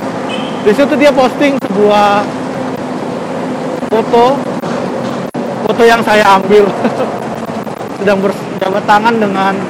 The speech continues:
senior atau mentor kami yang resign, Teh Irin.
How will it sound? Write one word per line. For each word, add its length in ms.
senior 560
atau 220
mentor 480
kami 400
yang 160
resign, 560
Teh 100
Irin. 240